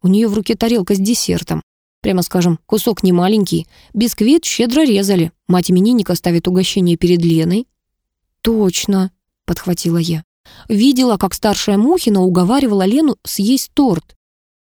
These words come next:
Некоторые люди не способны понять, что не все готовы поглощать комья теста с кремом, в сердцах воскликнула Елена. "Ольга Гавриловна часто заказывает к чаю в воскресенье торты,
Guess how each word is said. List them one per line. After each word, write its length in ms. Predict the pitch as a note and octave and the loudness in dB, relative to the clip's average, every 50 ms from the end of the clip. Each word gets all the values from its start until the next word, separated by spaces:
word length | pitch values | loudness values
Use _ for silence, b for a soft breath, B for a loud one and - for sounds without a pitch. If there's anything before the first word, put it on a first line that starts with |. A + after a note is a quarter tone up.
| _ _ | _ _
Некоторые 580 | - G#3+ A#3 A#3 F3+ - F#3 - G3+ G#3+ A3+ B3 | 0 2 2 2 2 0 -2 0 0 0 2 2
люди 260 | B3+ D#4 D#4 A3 A3 | 4 2 2 2 2
не 140 | A#3 B3+ B3+ | 2 2 0
способны 560 | - - - C4+ - - A#3 F3+ E3+ F3 E3+ | 0 -2 -4 -4 -2 0 0 2 2 0 0
понять, 440 | - F3 F3 E3+ F3 E3+ E3+ - - - | 2 2 2 2 2 2 0 -2 -4 -10
что 280 | - - - A#3+ B3 B3 | -8 -2 0 0 2 2
не 160 | B3 C4+ C4 | 2 2 2
все 220 | - - - F#3+ | 0 0 0 0
готовы 340 | E3+ F3 E3+ - F3 E3 E3+ | 0 0 0 0 0 0 0
поглощать 520 | - F3 E3+ F3 F3+ E3+ - G3 F3 - | 0 0 0 0 0 0 0 -2 -2 -2
комья 340 | - - G#3 G3 F#3+ F3+ F3+ | -2 -2 0 2 2 2 0
теста 360 | F3 - C4+ C#4+ - - G#3+ | 0 0 -2 -2 0 -2 -4
с 80 | F#3 - | -4 -2
кремом, 460 | - - G#3 G3+ E3+ E3 E3 D#3+ E3+ - _ _ _ _ _ _ _ | -4 -2 0 2 2 0 0 -2 -6 -10 _ _ _ _ _ _ _
в 60 | - | -8
сердцах 460 | - - D#3 - - - B3+ C#4+ - - | -6 -6 -6 -4 -2 -2 -2 -2 -2 -4
воскликнула 640 | C4 - - - F3 F3 - - G3+ G3 F#3+ F#3 - _ - | -6 -4 -2 -2 -2 -2 0 -2 -2 0 0 -2 -4 _ -4
Елена. 560 | E3+ D#3+ E3 F3+ A3 G#3+ E3+ E3 D#3+ D#3 D#3+ - _ _ _ _ _ _ B B B B B | -2 -2 0 0 0 0 0 -2 -2 -4 -8 -14 _ _ _ _ _ _ B B B B B
"Ольга 280 | A3 G3+ G3 F3+ G3+ | 0 2 2 2 2
Гавриловна 600 | F3 F#3+ G3 G3 C4 C#4+ C4 A3+ F#3 G3 G3 G3+ | 2 2 2 2 2 2 2 2 2 0 0 0
часто 320 | - - F#3 F3 - - E3+ | 0 0 -2 0 0 -2 0
заказывает 540 | E3 F3 - F#3 F3 D#3+ F3 F3+ F3 E3 | 0 0 0 0 0 0 0 0 0 -2
к 80 | - - | -4 -8
чаю 320 | - - D4 E4 D#4 A#3 | -2 0 2 2 2 2
в 80 | F3+ F3 | 2 0
воскресенье 600 | F#3 F#3 - - G#3+ G3+ - - C4 C4+ C4+ C#4 | 0 -2 -2 -2 -2 -2 0 0 2 2 2 0
торты, 480 | - - G#3+ F3+ E3 D#3+ - - D#3 E3 | 0 0 0 0 0 0 -2 -6 -8 -8